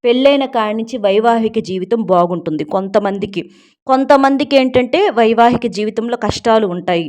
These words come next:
వైవాహిక జీవితం బాగుంటుంది అంటే అసలు కష్టాలు, సమస్యలు ఏమీ లేవని అర్థం కాదండి. ప్రతి ఒక్కరికి కూడా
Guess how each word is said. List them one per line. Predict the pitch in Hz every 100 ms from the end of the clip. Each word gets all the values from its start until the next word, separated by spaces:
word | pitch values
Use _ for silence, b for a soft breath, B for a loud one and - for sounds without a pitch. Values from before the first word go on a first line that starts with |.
| -
వైవాహిక | 190 226 254 269 262
జీవితం | 254 214 233 233 226
బాగుంటుంది | 185 185 208 220 240 233 220 233 226
అంటే | 202 196 330 440 B B B
అసలు | 202 247 226
కష్టాలు, | 226 214 - - 269 247 247 247
సమస్యలు | - 208 220 226 247 226 202
ఏమీ | 196 220 240
లేవని | 208 190 202 208 190
అర్థం | 156 156 208
కాదండి. | 202 190 165 175 160 208 359 403 B B B _
ప్రతి | 233 240 - 294
ఒక్కరికి | 269 254 262 320 320 294
కూడా | 302 262 233